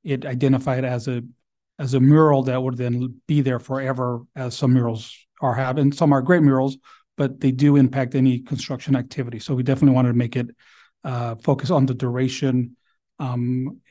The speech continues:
uh, regarding the placement of the exhibit. Doesn't mean in a couple of years they wanna change it and there's another M O U with new artwork, that still would be a viable option as well. But for this particular artwork, it's got a two-year duration. I think I'm trying to confirm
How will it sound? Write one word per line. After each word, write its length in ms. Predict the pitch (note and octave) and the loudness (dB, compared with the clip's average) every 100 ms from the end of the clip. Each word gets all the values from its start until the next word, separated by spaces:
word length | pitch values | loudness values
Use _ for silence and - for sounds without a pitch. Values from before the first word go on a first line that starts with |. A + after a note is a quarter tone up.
| - | -6
uh, 220 | C3+ C3+ | -6 -6
regarding 600 | C#3 C3+ C3 C3 B2+ A#2+ | -4 -2 0 0 0 -2
the 280 | A#2+ A#2 A#2 _ _ | -4 -6 -10 _ _
placement 380 | D#3 C3+ C#3 B2+ | -2 2 2 2
of 80 | A#2+ | -2
the 100 | A#2 | -4
exhibit. 420 | A#2+ B2+ A#2+ - _ _ _ _ _ _ | -4 -4 -6 -14 _ _ _ _ _ _
Doesn't 220 | - F3+ F#3 | 0 6 8
mean 260 | F#3 E3+ | 6 4
in 160 | - E3 | 2 2
a 60 | D3 | 2
couple 260 | F3+ F3 | 0 2
of 40 | D3+ | 2
years 300 | D#3 C3+ C#3 | 2 0 0
they 120 | D3 | 0
wanna 260 | C#3+ C3+ C3 | 2 0 -2
change 360 | - C#3+ C#3 | -2 0 0
it 120 | C#3+ C#3 _ _ - | -2 -8 _ _ -10
and 80 | C#3 | -8
there's 160 | B2 | -2
another 260 | C#3 C#3 C3+ | 0 0 0
M 80 | B2+ | -2
O 100 | B2+ | -2
U 200 | B2+ B2+ | -4 -4
with 100 | A#2+ | -4
new 140 | B2+ | -4
artwork, 440 | A#2+ E3 A#2+ A2+ C3 _ _ _ | -2 -4 -4 -14 -16 _ _ _
that 180 | C3 B2 | -10 -8
still 280 | - C3 A#2+ | -2 0 0
would 200 | B2 A#2+ | -4 -4
be 120 | A#2+ | -6
a 60 | |
viable 400 | A#2 A#2 A#2 A2+ | -4 -8 -6 -6
option 300 | A2+ A2+ C3+ | -8 -8 -8
as 140 | A2+ A#2 | -8 -8
well. 220 | A2+ A#2+ _ _ _ _ _ - | -12 -14 _ _ _ _ _ -16
But 120 | B2+ | -8
for 120 | D3 | -2
this 120 | C#3 C#3 | -2 -2
particular 440 | D3 D3+ C#3 C3+ | -2 -2 0 0
artwork, 420 | C3 B2+ A#2+ A2+ _ _ _ - | 0 -2 -8 -10 _ _ _ -12
it's 180 | C3+ - | -12 -6
got 200 | C#3+ B2 | -4 -4
a 60 | |
two-year 360 | - D3+ C3+ B2+ | -4 -2 -2 -2
duration. 460 | B2 A#2+ A2+ B2 | -4 -6 -8 -10
I 80 | A#2 | -12
think 180 | A#2 B2 | -12 -12
I'm 100 | A2+ | -10
trying 200 | - C3+ | -4 -4
to 100 | B2 - _ _ _ - | -4 -8 _ _ _ -8
confirm 640 | C3+ - B2+ A#2+ A#2+ - | -8 -4 -2 -2 -6 -10